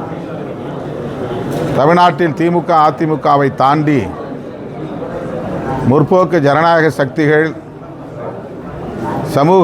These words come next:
நீதி அரசியலை பேசுகிற கட்சிகள், புரட்சியாளர் அம்பேத்கர், தந்தை பெரியார், மாமேதை மார்க்ஸ் போன்ற மாமனிதர்களின் கொள்கைகளை பரப்புகிற கட்சிகள், கருத்தியல் சார்ந்து மக்களை அமைப்பாக்கி அணிதிரட்டக்கூடிய கட்சிகள்,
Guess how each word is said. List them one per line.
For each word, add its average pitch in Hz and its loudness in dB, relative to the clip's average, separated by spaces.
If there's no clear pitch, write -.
நீதி 165 6
அரசியலை 156 4
பேசுகிற 135 4
கட்சிகள், 135 2
புரட்சியாளர் 170 4
அம்பேத்கர், 165 2
தந்தை 147 2
பெரியார், 151 4
மாமேதை 135 6
மார்க்ஸ் 139 2
போன்ற 131 4
மாமனிதர்களின் 131 4
கொள்கைகளை 175 6
பரப்புகிற 131 2
கட்சிகள், 135 2
கருத்தியல் 180 4
சார்ந்து 165 4
மக்களை 156 2
அமைப்பாக்கி 139 2
அணிதிரட்டக்கூடிய 131 2
கட்சிகள், 127 2